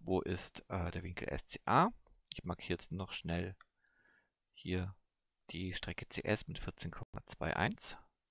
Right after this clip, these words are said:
Okay, Winkel S C A, das ist der hier von S über C nach A. Ja, also wenn ich hier zeichne S C A, dann wird genau dieser Winkel hier markiert.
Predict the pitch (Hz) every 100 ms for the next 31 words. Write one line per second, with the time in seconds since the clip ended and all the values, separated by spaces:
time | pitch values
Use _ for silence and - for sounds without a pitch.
0 | _ _ _ _ _ _ _ _ _ _
1 | _ _ - - _ _ - - - 98
2 | _ - - 175 - 170 - 131 - -
3 | - 92 85 87 _ - 107 92 - 120
4 | 165 175 170 170 - 104 - 123 - 104
5 | 95 - 92 82 87 - 170 233 _ _
6 | 95 95 82 - 87 92 - - - -
7 | - 80 - 95 87 85 - - 76 -
8 | 190 135 135 - - - - - 92 95
9 | 90 - 78 85 92 - - 101 98 98
10 | 85 - - 156 -